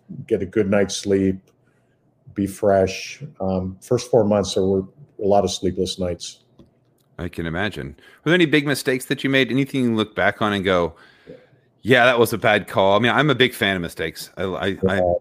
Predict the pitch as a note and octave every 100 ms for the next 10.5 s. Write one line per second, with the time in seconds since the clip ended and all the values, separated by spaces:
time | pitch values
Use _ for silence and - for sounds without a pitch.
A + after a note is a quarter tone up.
0 | - A2 G2 F2 A2 G#2+ - F#2+ F#2+ F2+
1 | F2+ F2 F2 - F#2 - G#2 G#2 F#2 G#2
2 | F#2+ G2 G2 F#2+ F#2 F2+ F#2 G2 - F#2
3 | F2 - F2 D#2 - _ _ _ C#3+ E3+
4 | - F#3+ F#3+ C3 C#3 B2 A#2+ A2+ A#2+ F2+
5 | _ B2 D3 D#3 - B2+ G#2 F2+ G2 -
6 | C3+ D3+ D#3 - C#3+ C#3 G2+ G#2+ B2+ B2
7 | B2+ A#2+ F#2+ D#2 D#2+ G2+ A2+ G#2+ G#2+ F#2
8 | - G#2 F2+ G2+ F2 F2 F2+ E2+ D#2+ D#2+
9 | D#2 D2 C#2 D2+ D2 _ _ _ _ _
10 | _ F#2+ F2+ E2+ E2